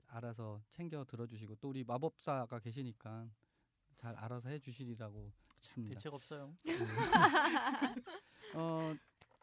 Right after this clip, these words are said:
Speaker 1: 뭐, 이렇게, 이게 스쿨의 이야기들이 뭐, 어떻게 따지고 보면 뭐, 여러 가지 등등등 많이 있는데, 그 중요한 이야기들은 많이, 다 많이 나온 것 같아요. 일단 기본적으로 에이치알 디 스쿨은 학습의 관점이 갖고 있고, 그다음에 그 학습에 따라서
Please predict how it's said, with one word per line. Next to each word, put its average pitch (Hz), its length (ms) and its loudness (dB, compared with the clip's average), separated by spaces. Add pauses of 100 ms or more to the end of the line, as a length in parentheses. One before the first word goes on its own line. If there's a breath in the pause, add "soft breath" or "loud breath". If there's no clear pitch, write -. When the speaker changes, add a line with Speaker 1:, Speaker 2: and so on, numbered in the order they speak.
(180)
Speaker 1:
뭐, 175 160 2
이렇게, 185 180 2
이게 180 160 2
스쿨의 302 420 4
이야기들이 190 920 4
뭐, 147 200 0
어떻게 139 240 -8 (220)
따지고 254 340 0
보면 156 460 0
뭐, 131 140 -2
여러 147 140 -2
가지 180 160 -2
등등등 139 380 -2
많이 120 200 -2
있는데, 151 500 -4
그 131 100 -14
중요한 185 540 -2
이야기들은 139 480 -2
많이, 123 160 -4
다 151 180 -10
많이 127 240 -4
나온 117 220 -4
것 117 120 -10
같아요. 107 140 -12
일단 117 160 -10
기본적으로 185 440 -4
에이치알 139 260 -4
디 147 80 -8
스쿨은 156 340 -8
학습의 220 580 -2
관점이 123 500 -6
갖고 - 360 -12
있고, 180 460 -8 (380 soft breath)
그다음에 131 640 -4
그 143 100 -10
학습에 185 440 -6
따라서 160 540 -6